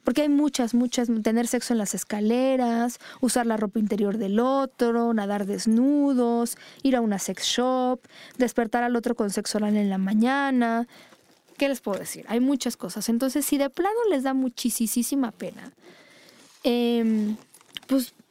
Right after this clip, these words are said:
busquen pla-, aplicaciones como esta, porque no es la única. Hay muchas aplicaciones, una, algunas tienen dados sexuales que, que tú tiras como los dados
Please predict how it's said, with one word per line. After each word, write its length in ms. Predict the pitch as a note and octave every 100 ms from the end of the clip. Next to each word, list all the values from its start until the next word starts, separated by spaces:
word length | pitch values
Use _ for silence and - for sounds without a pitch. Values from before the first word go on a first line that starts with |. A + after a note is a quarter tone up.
| -
busquen 560 | B3 A3+ C4+ C#4+ G4 F#4+
pla-, 160 | F4+ D4+
aplicaciones 640 | B3 A#3+ B3+ C4 D4 D4
como 220 | - D#4 E4
esta, 180 | D4
porque 240 | B3 A#3+ C4
no 100 | D4
es 100 | D4
la 140 | E4+
única. 500 | D4+ D#4 D4 B3 F3+
Hay 100 | G#3+
muchas 280 | B3+ C4 D4
aplicaciones, 640 | A#3+ G3+ G3+ - A#3 C4 -
una, 220 | B3 B3+
algunas 340 | A3+ B3 C#4
tienen 360 | - B3+ B3+ B3
dados 260 | A3+ A#3 A#3
sexuales 720 | - - G#3 G3+ G#3 F#3 -
que, 200 | - - - - - - -
que 120 | A#3
tú 300 | A3+ A#3+ B3 -
tiras 320 | B3+ B3+ B3
como 220 | - G#3+
los 180 | G#3 G3
dados 460 | G3+ G3+ C#4+ -